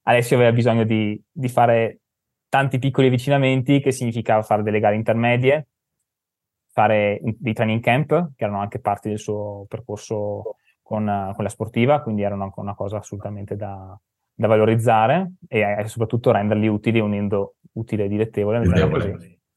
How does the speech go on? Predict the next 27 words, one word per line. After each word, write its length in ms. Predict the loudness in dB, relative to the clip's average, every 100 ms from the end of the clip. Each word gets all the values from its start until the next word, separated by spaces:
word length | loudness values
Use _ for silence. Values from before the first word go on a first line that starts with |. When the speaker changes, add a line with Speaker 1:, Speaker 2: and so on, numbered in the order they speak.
| _ _ _ _
Speaker 1:
Ehm, 1300 | -2 2 4 4 2 2 0 -2 -2 -2 -4 -6 -8 -8
e 140 | -2 2
poi 160 | 2 2
forse 460 | 0 0 4 4
trovare 580 | 4 2 4 4 4 2
quella 300 | 0 0 0
serenità 680 | 2 0 2 0 2 4 4
di 140 | 2
dire, 300 | 0 0 0
"Anche 340 | 0 0 -2 -4
se 140 | -2
non 160 | -2 0
faccio, 580 | 0 0 -2 -2 -2 -8
tra 120 | _ -4
virgolette, 520 | 2 2 2 -2 -2
tutte 300 | -6 -4 0
le 120 | 2
gare 300 | 4 2 0
che 60 | -6
so-, 160 | -12
che 100 | -12
sarei, 220 | -10 -8 -8 _ _
che 80 | -4
avrei 180 | 0
voglia 180 | 2 2
di 100 | 0
fare, 500 | -4 -6 -2 -2 -4